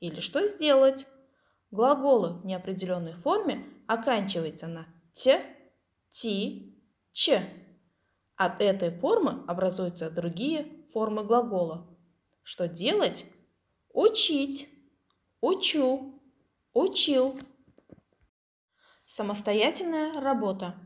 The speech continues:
Ребята, давайте рассмотрим кластер на странице семьдесят один, задание седьмое. Вам нужно рассказать, какие бывают загадки, в каких загадках могут встречаться глаголы,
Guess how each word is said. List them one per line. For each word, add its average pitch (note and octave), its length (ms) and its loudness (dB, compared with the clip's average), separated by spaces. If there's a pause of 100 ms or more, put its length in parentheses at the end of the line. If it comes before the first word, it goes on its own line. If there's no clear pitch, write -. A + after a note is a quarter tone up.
(680)
Ребята, C4+ 720 0 (320)
давайте G3+ 420 -2
рассмотрим F#3+ 480 -4
кластер B3 560 -2 (340)
на G3 100 -6
странице F#3+ 540 -4
семьдесят F3 380 -8
один, F3 300 -2 (400)
задание G3 520 -4
седьмое. B3 640 -2 (520)
Вам B3 320 4
нужно G#3+ 360 2
рассказать, F#3+ 580 -4 (220)
какие A#3 440 -2
бывают F3+ 480 -4
загадки, A3+ 800 -2 (520)
в - 80 -20
каких A3+ 440 0
загадках F#3+ 720 0 (140)
могут G3 380 -2
встречаться G#3+ 680 -6 (200)
глаголы, G3+ 720 -2